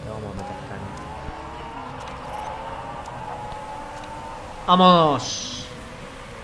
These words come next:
Si veo que va a empezar a decaer, Anthony, te pongo a tu ritmo normal, ¿sabes?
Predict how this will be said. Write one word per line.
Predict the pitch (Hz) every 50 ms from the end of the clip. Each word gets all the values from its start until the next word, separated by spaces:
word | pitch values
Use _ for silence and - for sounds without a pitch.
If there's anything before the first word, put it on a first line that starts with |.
| - - - - - - - - - - - - - - - - - - - - - - - - - - - - - - - - - - - - - - - - - - -
Si | - - 143 139
veo | 151 165 170 175 160
que | 170 165
va | 160 165 160 160
a | 156 156
empezar | 147 135 143 143 156 147
a | 143 139 135 135
decaer, | 131 135 120 135 127 131 143 143 139 135
Anthony, | 139 135 - 156 147 151 151 143 117
te | 120 113 113
pongo | 120 117 117 117 117 113 113
a | 110 110 -
tu | 123 113
ritmo | 107 127 123 120 113 110
normal, | 107 104 101 107 123 123 113 101
¿sabes? | - - 120 135 165